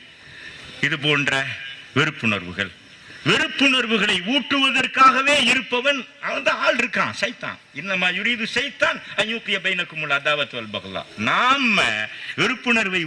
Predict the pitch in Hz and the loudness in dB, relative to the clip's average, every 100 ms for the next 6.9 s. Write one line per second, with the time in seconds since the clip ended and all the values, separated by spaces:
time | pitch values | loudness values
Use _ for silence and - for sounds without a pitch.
0 | 156 147 131 107 101 92 - - - - | -4 -4 -2 -2 -2 -4 -4 -16 -10 -2
1 | 127 156 175 180 196 - 123 139 151 - | 0 2 0 -2 -6 -6 -4 -2 -2 -4
2 | 139 156 185 - 117 139 143 - 151 135 | -4 -6 -8 -4 0 0 0 -2 -2 -2
3 | - - - - - - - - - - | -6 -12 -20 -20 -20 -20 -20 -16 -16 -16
4 | - - - - - - - - 120 156 | -18 -8 -8 -8 -16 -16 -14 -2 2 2
5 | 233 254 233 226 214 202 196 196 190 160 | 4 2 4 2 2 2 4 4 2 2
6 | 143 - 127 170 190 156 151 113 82 | -2 -4 -4 -4 -6 -6 -2 -2 -4